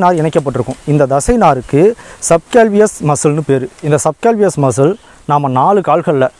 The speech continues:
அதாவது நம்மளோட ரெண்டு கைகளையும் பயன்படுத்தி குரங்குகளை போல மத்த மிருகங்களை போல நாம தரையில ஊனி நடந்தப்போ நம்மளோட இரண்டு கைகளுக்கும் பலத்தை கொடுக்கறதுக்காக அந்த சப்கால்வியஸ் மசில்ஸ் பயன்பட்டுக்கிட்டு இருந்திருக்கு. ஆனா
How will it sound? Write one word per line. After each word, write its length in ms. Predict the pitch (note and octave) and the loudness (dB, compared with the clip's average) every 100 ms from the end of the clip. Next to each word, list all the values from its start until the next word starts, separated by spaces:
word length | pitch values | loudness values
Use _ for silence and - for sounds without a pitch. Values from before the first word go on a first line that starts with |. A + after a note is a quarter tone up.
| C3+ | -4
அதாவது 300 | C3 B2+ F#3 A#3+ | -2 0 0 0
நம்மளோட 240 | C#3 C#3 B2+ C3+ | -2 0 0 0
ரெண்டு 160 | F#3 E3+ | 0 0
கைகளையும் 440 | E3 F3+ F#3+ G#3 - | 0 0 0 0 0
பயன்படுத்தி 580 | D3 F#3 E3+ C3+ - F3+ A3 - - - | -2 0 0 -2 -2 -2 -2 -10 -16 -2
குரங்குகளை 380 | G#3 A3+ F3+ D3 B2 | 0 2 2 0 0
போல 140 | C3+ F#3 C#3+ | 0 0 0
மத்த 240 | C#3 - E3+ | -2 0 0
மிருகங்களை 400 | F3+ G#3 F#3 C#3+ C3 | 2 0 2 0 0
போல 140 | C3 D#3 G3 C#3 | 0 0 0 -2
நாம 160 | C#3 C#3 | -2 -2
தரையில 260 | D#3+ G3+ F3 D3 | 0 2 2 2
ஊனி 140 | F#3 G3+ D3 | 2 2 0
நடந்தப்போ 480 | D3+ D3 A#2 C3 F3 A#3 - - - | 0 -2 -2 0 0 -2 -10 -18 -4
நம்மளோட 260 | D3+ D#3 C#3+ C#3 | 0 2 0 0
இரண்டு 220 | D3 F#3+ E3 | 0 0 0
கைகளுக்கும் 580 | F3 A3 A#3 E3+ - A3 D3+ | 0 0 0 0 0 0 2
பலத்தை 260 | D4 D4+ F#3+ | 0 0 -2
கொடுக்கறதுக்காக 640 | D#3+ D3+ B2+ B2 G#2 C#3+ G3+ - | -2 -2 -2 -4 -2 0 0 -2
அந்த 120 | D3 D#3+ | -2 -2
சப்கால்வியஸ் 480 | C#3+ - G3+ E3 - | -4 -2 0 0 -2
மசில்ஸ் 240 | B2 F#3 - | -4 -4 -2
பயன்பட்டுக்கிட்டு 460 | D3 E3+ D3+ B2+ A#2+ | -4 -2 -2 -2 -4
இருந்திருக்கு. 280 | A#2+ A#2 - - C#3 | -4 -6 -10 -6 -4
ஆனா 160 | C#3 | -2